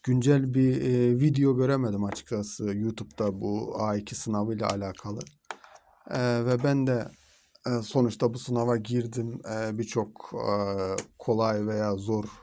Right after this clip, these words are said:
e, birçok, e, tecrübe yaşadım sınavla alakalı.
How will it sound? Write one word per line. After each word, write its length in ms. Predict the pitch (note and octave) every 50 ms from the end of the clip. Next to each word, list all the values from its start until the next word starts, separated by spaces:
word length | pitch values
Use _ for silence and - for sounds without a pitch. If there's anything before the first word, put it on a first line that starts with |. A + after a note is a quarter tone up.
| - _ -
e, 480 | G#2+ G#2+ G#2 G#2 G#2 G#2 G2+ G2+ G2+ G#2+
birçok, 440 | G#2+ - - G2+ - - - - - -
e, 160 | G#2+ G#2 G2 -
tecrübe 460 | - A#2 A2 G#2 A2 A2 G#2+ A#2 A2+
yaşadım 500 | A2 G#2 G#2 - G2 F2+ E2+ - - -
sınavla 420 | - - G#2 F#2 F#2 F#2 F#2 F#2
alakalı. 560 | F2+ F2+ F#2 F2+ F#2 - - - G2 G#2 B2